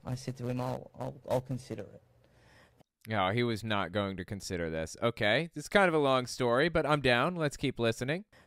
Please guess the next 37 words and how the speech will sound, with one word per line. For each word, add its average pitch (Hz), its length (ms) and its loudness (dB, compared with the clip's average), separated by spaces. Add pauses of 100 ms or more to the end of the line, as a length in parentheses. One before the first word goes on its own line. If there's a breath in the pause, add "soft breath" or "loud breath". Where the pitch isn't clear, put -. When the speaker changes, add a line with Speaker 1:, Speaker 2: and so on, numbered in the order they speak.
(120 soft breath)
Speaker 1:
And 123 340 4
he 123 60 0
said, 131 160 2
"Okay." 131 260 4 (640 soft breath)
Anyway, 170 240 10
waits 160 360 8
about 131 380 6 (580)
five 127 260 6
minutes. 117 240 -2
We 120 60 -12
still 143 140 -2
haven't 113 220 0
taken 101 300 -2
off. - 180 -14 (1080 loud breath)
And 131 480 6
he 127 120 -4
says, 123 400 0 (560)
"Dude, 131 220 4
what 165 120 2
if 160 100 -4
I 147 40 -2
give 131 200 -4
you 117 100 -4
a - 40 -8
hundred 123 360 -10
bucks?" - 640 -18 (160)
Speaker 2:
So 131 180 4
dude 139 380 6
wants 160 260 2
to 135 80 -4
sit 143 220 4
with 120 100 -2
his 123 180 0
fiance, 92 800 0
right? 95 420 2 (300)
And 107 580 -2
Nick 127 320 0